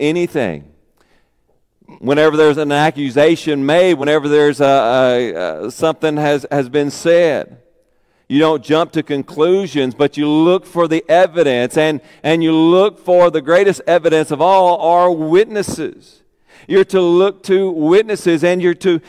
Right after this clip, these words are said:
have a multiple, you're to have multiple witnesses. Not just one person who says, "Oh, I, I, I know what happened." But there should be multiple witnesses as to what took place.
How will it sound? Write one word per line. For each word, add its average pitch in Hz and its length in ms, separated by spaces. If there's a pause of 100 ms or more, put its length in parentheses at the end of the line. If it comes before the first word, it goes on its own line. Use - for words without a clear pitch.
(180)
have 190 180
a 170 100
multiple, 160 1040
you're 165 200
to 180 100
have 170 300
multiple 165 680
witnesses. 202 920 (640)
Not 208 200
just 214 180
one 233 300
person 170 640
who 165 180
says, 156 300
"Oh, 175 200
I, 165 100
I, 143 800
I - 20
know 151 160
what 135 180
happened." 143 580 (720)
But 190 120
there 208 140
should 202 160
be 214 160
multiple 202 640
witnesses 196 800
as 185 260
to 208 160
what 180 320
took 190 240
place. 202 760